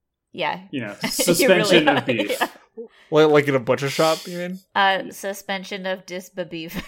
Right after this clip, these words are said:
Speaker 1: <laughs>
Speaker 3: <laughs> There, there. Thank you.
Speaker 1: You're welcome.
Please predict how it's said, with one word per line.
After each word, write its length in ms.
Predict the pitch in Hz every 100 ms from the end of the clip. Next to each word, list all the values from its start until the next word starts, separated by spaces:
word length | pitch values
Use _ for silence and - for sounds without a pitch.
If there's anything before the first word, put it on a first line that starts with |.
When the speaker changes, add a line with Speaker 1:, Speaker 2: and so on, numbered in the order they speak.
| -
Speaker 1:
<laughs> 100 | - -
Speaker 3:
<laughs> 0 |
There, 1000 | 240 311 - 294 175 156 180 160 147 127
there. 260 | 135 131 117 135 285 277 277 - - - -
Thank 240 | 139 139
you. 180 | 143 143 - -
Speaker 1:
You're 100 | 185 160
welcome. 340 | 214 - 269